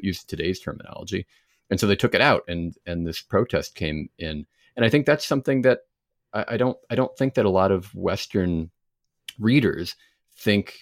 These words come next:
think of in the case, not, not only about that women's suffrage was being debated in China in nineteen twelve. I mean, historians and people familiar with the story know this, but I think the broader readers don't.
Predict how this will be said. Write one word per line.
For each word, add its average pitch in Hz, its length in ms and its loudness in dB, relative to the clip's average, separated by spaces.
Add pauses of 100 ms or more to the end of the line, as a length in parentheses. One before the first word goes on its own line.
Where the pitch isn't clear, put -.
(120)
think 180 280 4
of - 360 -8
in 90 140 -8
the 85 80 -6
case, 80 320 -6
not, 95 300 -4
not 110 160 2
only 107 340 4
about 82 460 -2
that 82 180 -4 (400)
women's 92 360 -4
suffrage 85 520 -4
was 82 220 -6
being 82 420 -6
debated 87 500 -2
in 73 140 -6
China 80 320 -6
in 73 120 -6
nineteen 76 360 -14
twelve. 82 480 -8
I - 40 -6
mean, 85 160 -6 (120)
historians 87 640 -6
and 76 120 -10
people 80 240 -6
familiar 82 300 -8
with - 100 -12
the - 80 -12
story 117 280 -2
know 64 200 -8
this, - 220 -8
but - 200 -6
I - 400 -20
think 92 140 0
the 82 60 -10
broader 82 280 2
readers 92 380 0
don't. 98 300 0